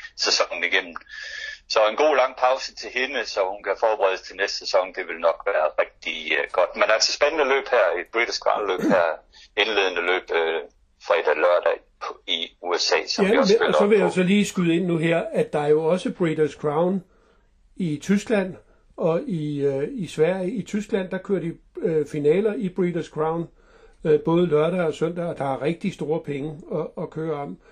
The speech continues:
Speaker 2: i de her løb. Og det, og det er en meget, meget stor begivenhed, man har, og jeg kan jo ikke lade være med, øh, at sammenligne med vores hemmelige dansk avlsløb, som jo blot er, ja, en parentes, øh, på,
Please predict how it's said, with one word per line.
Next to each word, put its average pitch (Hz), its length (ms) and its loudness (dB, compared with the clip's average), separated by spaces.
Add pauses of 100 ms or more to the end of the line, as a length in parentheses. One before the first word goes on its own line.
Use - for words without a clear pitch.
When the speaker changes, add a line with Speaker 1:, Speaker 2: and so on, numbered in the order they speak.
(220)
Speaker 2:
i 175 80 -4
de 175 180 -2
her 160 180 2
løb. 151 320 -2 (440)
Og 180 160 2
det, 208 100 -2
og 170 160 0
det 156 200 2
er - 20 8
en 147 240 0 (120)
meget, 170 340 0
meget 156 240 2
stor 170 340 -4
begivenhed, 175 500 -2
man 143 160 -2
har, 156 260 -2
og 220 160 -6 (140)
jeg 160 140 -2
kan 156 100 -2
jo 165 60 0
ikke 175 140 -2
lade 165 120 0
være 165 180 -2
med, 151 260 2 (440)
øh, 196 240 4
at 165 80 -6
sammenligne 170 440 0
med 151 80 4
vores 147 320 2
hemmelige 160 680 -2
dansk 175 280 0
avlsløb, 165 540 -6
som 156 200 -2
jo 139 280 -4 (500)
blot 165 260 2
er, 147 460 0 (1600)
ja, 143 240 -6
en 170 180 -4
parentes, 147 760 -4
øh, 196 220 -2
på, - 300 -6